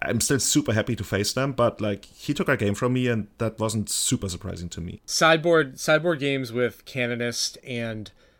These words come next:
Speaker 2: Containment Priest, along with the Mother of Runes, if, if you don't have a Reclamation Sage or a way of dealing with an early Jit,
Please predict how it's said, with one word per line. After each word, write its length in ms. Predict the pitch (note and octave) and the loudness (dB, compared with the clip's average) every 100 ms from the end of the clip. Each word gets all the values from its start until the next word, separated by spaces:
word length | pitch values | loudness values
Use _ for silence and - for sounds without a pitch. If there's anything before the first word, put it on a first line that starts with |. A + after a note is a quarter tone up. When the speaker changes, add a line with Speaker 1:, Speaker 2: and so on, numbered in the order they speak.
| _ | _
Speaker 2:
Containment 540 | - D3 C#3+ C3+ B2+ | -6 -2 0 0 0
Priest, 300 | - C3 A#2+ | -2 -2 -2
along 280 | B2+ A#2 A#2+ | -2 -2 -2
with 120 | A#2+ | -4
the 60 | A#2+ | -2
Mother 280 | A#2+ A#2 A#2+ | -2 0 -2
of 100 | A2 | -2
Runes, 460 | A#2 G#2+ G#2+ - - - _ _ _ | -4 -4 -6 -8 -8 -20 _ _ _
if, 240 | - E3+ - - | -2 -2 -2 -2
if 320 | E3 - - | -2 -4 -18
you 440 | - C#3 D#3 F3 E3+ | -14 -6 -2 -2 -2
don't 480 | C#3 D3 C#3+ C#3+ - | 0 0 0 -4 -6
have 220 | C#3+ C3+ | -4 -2
a 40 | A#2+ | 0
Reclamation 560 | B2 C#3 A#2+ A#2 - | -2 -2 -2 -2 -6
Sage 340 | A#2 C3 A#2+ B2 | -4 -2 -2 -2
or 120 | A2+ | -4
a 40 | |
way 160 | A2 A#2 | 0 0
of 100 | G2+ | 0
dealing 320 | A#2+ A#2+ A#2 | -2 -2 -4
with 120 | A2 | -6
an 80 | A#2+ | -6
early 240 | A2 G#2+ G#2 | -4 -4 -2
Jit, 360 | A#2 C#3 A#2+ | 2 2 0